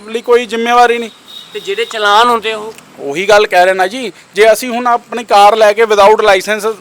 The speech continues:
Speaker 1: ਆਪਾਂ ਲਰਨਿੰਗ ਲਾਇਸੈਂਸ 'ਤੇ ਹਾਂ, ਅਸੀਂ ਲਰਨਿੰਗ ਲਾਇਸੈਂਸ 'ਤੇ ਕਾਰ ਚਲਾਉਂਦੇ ਹਾਂ, ਤਾਂ ਅਗਰ ਕੋਈ ਪੁਲਿਸ ਵਾਲਾ ਸਾਨੂੰ ਰੋਕਦਾ, ਉਹ ਤਾਂ ਸਾਡਾ ਚਲਾਨ ਕੱਟੇਗਾ ਨਾ
Speaker 2: ਹੂੰ।
Speaker 1: ਕਿ ਤੁਸੀਂ ਨਹੀਂ ਚਲਾ ਸਕਦੇ।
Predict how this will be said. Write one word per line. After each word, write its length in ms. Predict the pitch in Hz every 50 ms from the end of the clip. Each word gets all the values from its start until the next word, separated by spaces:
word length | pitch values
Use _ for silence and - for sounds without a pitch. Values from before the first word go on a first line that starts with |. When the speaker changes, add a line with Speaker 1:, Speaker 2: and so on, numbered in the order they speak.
| - 180
Speaker 1:
ਆਪਾਂ 260 | 180 - - 233 226
ਲਰਨਿੰਗ 360 | 214 214 220 226 233 233 240
ਲਾਇਸੈਂਸ 400 | 220 202 180 170 - 202 190 175
'ਤੇ 160 | - 185 151
ਹਾਂ, 220 | 143 135 135 151 160
ਅਸੀਂ 180 | - 214 202
ਲਰਨਿੰਗ 340 | 196 190 190 196 208 214 214
ਲਾਇਸੈਂਸ 360 | 208 202 190 175 196 202 190
'ਤੇ 120 | - 220 202
ਕਾਰ 260 | - 190 185 190 196
ਚਲਾਉਂਦੇ 360 | - 202 196 196 196 202 208
ਹਾਂ, 100 | 214 214
ਤਾਂ 80 | 214 202
ਅਗਰ 160 | 196 214 208
ਕੋਈ 180 | - 214 214
ਪੁਲਿਸ 320 | 208 - 214 208 208 202 190
ਵਾਲਾ 220 | 208 208 214 220
ਸਾਨੂੰ 300 | 196 196 190 185 190 196
ਰੋਕਦਾ, 400 | 196 196 185 175 190 196 196 196 - - - - _ _ -
ਉਹ 80 | 208 202
ਤਾਂ 100 | 240 226
ਸਾਡਾ 280 | - 233 214 208 220
ਚਲਾਨ 340 | 214 220 220 214 220 226 240
ਕੱਟੇਗਾ 360 | 240 247 - 247 233 233 226
ਨਾ 120 | 240 262 247
Speaker 2:
ਹੂੰ। 240 | - 156 165 165 156
Speaker 1:
ਕਿ 60 | 226
ਤੁਸੀਂ 260 | - 220 220 196 233 233
ਨਹੀਂ 180 | 240 262 269
ਚਲਾ 220 | 247 247 226 202 180
ਸਕਦੇ। 300 | - 175 156 147 139